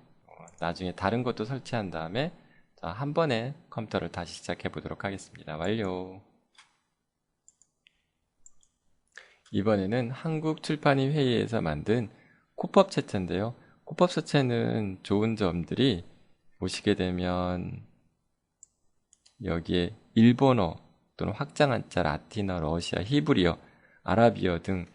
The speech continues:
여러 가지 언어들을 사용할 수 있다는 것에 있어서는 굉장히 장점이 있더라고요. 책을 편집하시는 분들은 요즘 되게 많이 쓰는 서체입니다. 그러면 설치를 한번 해보도록 할게요.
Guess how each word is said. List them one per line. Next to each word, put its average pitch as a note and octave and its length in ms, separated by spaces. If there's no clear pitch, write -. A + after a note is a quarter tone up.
여러 G#2+ 280
가지 B2 260
언어들을 E2+ 680
사용할 C#3 340
수 - 140
있다는 G2+ 480
것에 E2+ 240
있어서는 F2+ 800
굉장히 F#2+ 400
장점이 E2+ 420
있더라고요. D#2+ 600
책을 F#3 240
편집하시는 D3+ 680
분들은 A#2+ 500
요즘 E2+ 200
되게 E2+ 200
많이 D#2+ 280
쓰는 G#2 240
서체입니다. F#2+ 760
그러면 G2+ 460
설치를 C#3+ 560
한번 G2+ 240
해보도록 G#2 440
할게요. G2 600